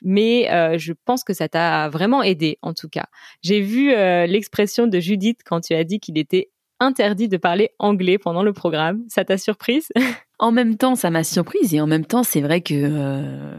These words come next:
Speaker 2: on imagine bien que c'est une méthode super efficace, quoi.
Speaker 1: Ouais,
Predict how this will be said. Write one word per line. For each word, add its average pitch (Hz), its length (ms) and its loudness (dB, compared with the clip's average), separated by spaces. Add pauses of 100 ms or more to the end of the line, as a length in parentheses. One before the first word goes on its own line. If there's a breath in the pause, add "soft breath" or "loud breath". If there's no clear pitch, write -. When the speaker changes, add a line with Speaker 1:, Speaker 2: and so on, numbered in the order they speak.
(140)
Speaker 2:
on 185 180 0
imagine 170 400 2
bien 233 220 2
que 170 160 0
c'est 156 100 -4
une 160 80 0
méthode 165 320 2
super 202 500 0
efficace, 160 520 -2
quoi. 143 240 -8 (320)
Speaker 1:
Ouais, 214 260 2